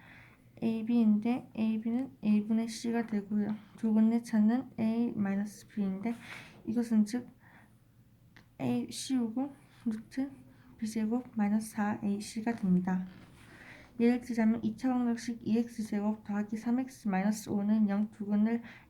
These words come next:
A 플러스 B라고 할 때 두근의 합은 A 플러스, 아, A랑 B라고 할 때 두근의 합은 비-, A 플러스 B이므로 마이너스 이분의 삼이 됩니다. 그리고 두근의 그 곱은 A, B인데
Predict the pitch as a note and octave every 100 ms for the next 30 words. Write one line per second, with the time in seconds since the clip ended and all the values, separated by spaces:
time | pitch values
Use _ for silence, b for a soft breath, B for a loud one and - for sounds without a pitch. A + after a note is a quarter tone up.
0 | - A#3+ - C4 B3+ - G#3+ G#3+ G3+ F#3
1 | A3 - - A3+ A3+ G#3+ G#3 A3+ - A3
2 | A3+ A3 - A#3 A3+ A3 - A3 G#3 -
3 | - - B B B B B B G#3+ G#3+
4 | B3+ A#3+ B3 A#3+ A3+ A#3+ A#3+ C4 C4 A3
5 | A3 A3 A#3 A#3 A#3 B3 B3 A#3+ B3 -
6 | A3+ - B3 - - B3+ - - G#3+ G#3
7 | G3 G3 A3 A#3 B B B G#3+ G#3 A3+
8 | A3 - - G#3 G#3+ A3 A3+ - A#3 A#3+
9 | A#3 G3 F#3 F#3+ F#3+ - - - A3+ A3+
10 | - G#3+ A3+ G#3+ - - - - G3+ A3
11 | A#3+ - - G#3+ G#3 G3+ G#3 A3 G3 F#3+
12 | G3+ A#3